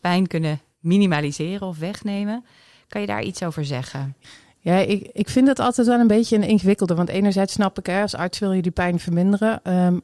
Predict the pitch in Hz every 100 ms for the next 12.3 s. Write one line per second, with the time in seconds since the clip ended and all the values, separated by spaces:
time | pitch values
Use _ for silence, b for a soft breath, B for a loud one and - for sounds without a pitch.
0 | _ _ _ 180 170 180 190 170 196 170
1 | - 175 - 254 294 - - - 190 180
2 | - 170 165 156 202 220 - 185 185 180
3 | 175 - 180 165 175 160 175 208 226 233
4 | 185 185 190 - 214 220 190 185 180 175
5 | 175 175 175 180 185 220 - 185 185 175
6 | 151 185 175 160 160 185 269 - B B
7 | B B B - 196 196 190 190 - B
8 | B - 185 - 175 185 202 240 226 214
9 | - 196 - 202 208 - 170 - 226 -
10 | 240 233 226 208 202 208 196 202 196 190
11 | - 180 - 175 175 - - 180 165 165
12 | 160 160 160